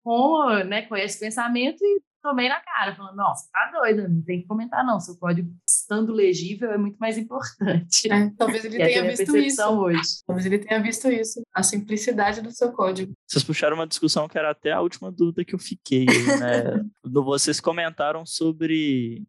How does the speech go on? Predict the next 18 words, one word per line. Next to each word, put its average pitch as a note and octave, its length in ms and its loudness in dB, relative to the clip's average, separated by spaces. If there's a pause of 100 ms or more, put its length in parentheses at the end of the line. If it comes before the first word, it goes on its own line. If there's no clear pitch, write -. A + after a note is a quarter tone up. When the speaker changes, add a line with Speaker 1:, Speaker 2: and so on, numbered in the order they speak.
(100)
Speaker 3:
qualidade D#3 720 0
de D#3+ 160 0
código D#3+ 640 0
além D3+ 300 -2
do G3+ 120 -8
teste, C#3+ 580 -2
né? C3 200 0 (140)
Como A3 280 2
que - 120 -4
na F#3+ 200 0
prática F3 800 0
o G#3+ 80 6
time E3+ 300 -2
de E3 140 -12
Q - 180 -2
A C#3 180 4
pode E3+ 300 -2
atuar D#3+ 680 -2